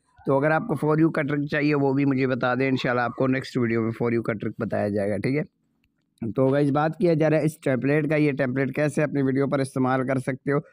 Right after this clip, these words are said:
और कैसे अपलोड करके अपनी वीडियो को वायरल कर सकते हो, ठीक है। इसके लिए गाइस, आपको यहाँ पर CapCut Try This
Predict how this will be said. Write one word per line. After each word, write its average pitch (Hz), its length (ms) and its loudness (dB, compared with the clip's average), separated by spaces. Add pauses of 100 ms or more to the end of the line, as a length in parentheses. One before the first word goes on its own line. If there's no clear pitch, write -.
(360)
और 139 200 0
कैसे 165 340 0
अपलोड 151 420 0
करके 143 260 -4
अपनी 139 240 -2
वीडियो 127 260 0
को 143 160 0
वायरल 123 360 0
कर 117 180 -2
सकते - 360 -8
हो, 107 80 0
ठीक 113 220 -2
है। 143 80 -2 (440)
इसके 196 260 0
लिए 196 160 4
गाइस, 180 240 2
आपको 165 280 0
यहाँ 143 220 2
पर 151 180 -2
CapCut 151 520 -4 (140)
Try 151 220 0
This 151 200 0